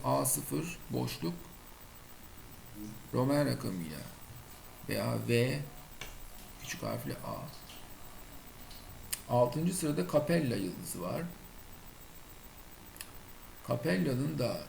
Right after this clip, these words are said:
e, değişken kadirli bir parlaklığı var. Sıfır nokta sıfır sekiz görünürdeki kadri ama parantez içinde sıfır nokta sıfır üç ila sıfır nokta on altı varyasyonuyla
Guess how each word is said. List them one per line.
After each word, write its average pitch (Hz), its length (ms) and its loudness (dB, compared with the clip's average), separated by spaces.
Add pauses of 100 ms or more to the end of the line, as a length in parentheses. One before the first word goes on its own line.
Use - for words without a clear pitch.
(120)
e, 110 260 -2
değişken 127 520 2
kadirli 107 460 0
bir 98 160 -4 (1040)
parlaklığı 110 600 0
var. 90 180 -2 (960)
Sıfır - 400 0
nokta 73 260 0
sıfır 143 280 0
sekiz 135 440 0
görünürdeki 123 600 4
kadri 123 400 2
ama 156 200 0
parantez 131 460 4
içinde 117 460 0 (240)
sıfır 143 420 0
nokta 117 240 0
sıfır 117 320 -2
üç - 280 -2
ila 120 320 2
sıfır 135 340 0
nokta 147 480 0 (1000)
on 143 140 4
altı 117 360 2 (680)
varyasyonuyla 117 920 4